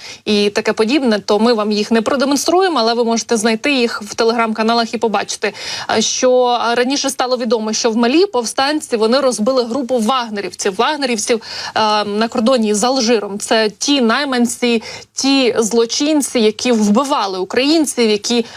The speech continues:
воювали на боці Російської Федерації і, ем, ми пам'ятаємо, що трапилося з Бахмутом, з Соледаром. Ну, от саме вони доклали до цього свої зусилля.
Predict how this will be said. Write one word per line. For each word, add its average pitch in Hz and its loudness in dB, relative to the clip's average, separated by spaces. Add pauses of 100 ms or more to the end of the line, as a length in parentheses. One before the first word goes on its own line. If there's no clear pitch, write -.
воювали 240 2
на 208 -2
боці 233 0
Російської 233 0
Федерації 233 -2 (280)
і, 240 2 (120)
ем, 202 0 (220)
ми 233 4
пам'ятаємо, 214 0
що 226 0
трапилося 208 0
з 285 -2
Бахмутом, 214 0
з - -10
Соледаром. 214 0
Ну, 233 2
от 214 0
саме 208 -2
вони 214 2 (260)
доклали 220 0
до 202 -2
цього 220 0
свої 220 0
зусилля. 214 0